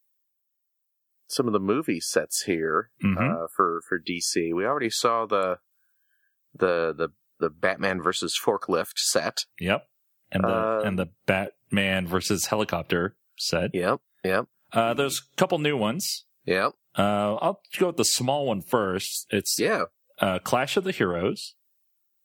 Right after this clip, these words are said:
Speaker 1: Mm-hmm.
Speaker 2: It's, uh, you got, is from Batman v Superman. You get Batman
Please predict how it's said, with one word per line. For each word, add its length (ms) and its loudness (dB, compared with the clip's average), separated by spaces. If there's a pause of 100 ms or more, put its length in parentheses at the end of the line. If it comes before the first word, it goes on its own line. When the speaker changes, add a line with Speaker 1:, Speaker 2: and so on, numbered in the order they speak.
(120)
Speaker 1:
Mm-hmm. 440 0 (120)
Speaker 2:
It's, 320 -2
uh, 520 0
you 120 -4
got, 180 0 (640)
is 180 2
from 300 0
Batman 420 0
v 100 2
Superman. 600 0 (240)
You 140 -6
get 240 0 (140)
Batman 500 -2